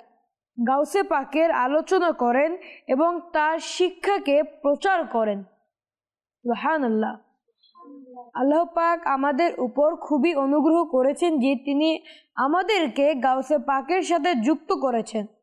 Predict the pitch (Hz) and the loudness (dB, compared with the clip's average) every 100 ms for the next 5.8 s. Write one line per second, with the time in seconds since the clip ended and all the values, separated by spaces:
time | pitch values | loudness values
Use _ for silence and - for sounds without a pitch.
0 | _ _ 269 302 381 392 285 320 311 320 | _ _ -2 0 2 2 2 2 2 0
1 | 339 392 415 392 320 302 247 311 277 233 | 0 0 2 2 2 0 0 0 0 0
2 | 262 339 415 330 302 226 - - - 220 | 0 0 0 0 -2 -2 -4 -16 -14 -4
3 | 269 330 453 302 330 311 359 339 - 240 | -2 0 -2 0 -2 0 0 0 -2 2
4 | 330 392 453 381 349 403 381 311 277 330 | 2 2 0 0 0 2 2 0 0 2
5 | 320 370 427 294 254 247 247 208 | 2 0 -2 0 0 0 -2 -4